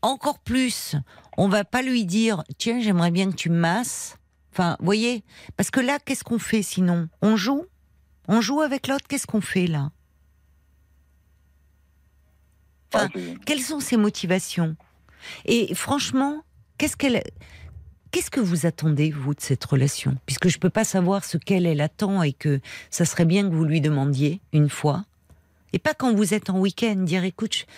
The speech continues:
Speaker 1: je, je, je me pose des questions, ça fait trois ans qu'on se voit, mais au fond, moi, je,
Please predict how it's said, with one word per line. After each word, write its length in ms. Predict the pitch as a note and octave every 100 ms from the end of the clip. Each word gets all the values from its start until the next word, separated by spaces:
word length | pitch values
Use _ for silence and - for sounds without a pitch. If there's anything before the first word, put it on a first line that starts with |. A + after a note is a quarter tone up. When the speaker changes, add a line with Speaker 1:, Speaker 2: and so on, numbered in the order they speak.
| - - -
Speaker 1:
je, 0 |
je, 500 | - G3+ F3 E3+ E3
je 160 | D3+ F#3
me 80 | F#3+
pose 260 | G#3+ G3+
des 300 | F#3+ E3+ D3
questions, 420 | F3 F#3+ - G3 G3+
ça 140 | F3
fait 140 | -
trois 260 | F3 G3 F#3
ans 120 | G#3
qu'on 180 | - F3+
se 80 | D3+
voit, 200 | F#3 G3+
mais 100 | G#3+
au 80 | D#3+
fond, 320 | - - G3+
moi, 160 | G3 F3
je, 540 | - D#3+ D3+ D3+ D3+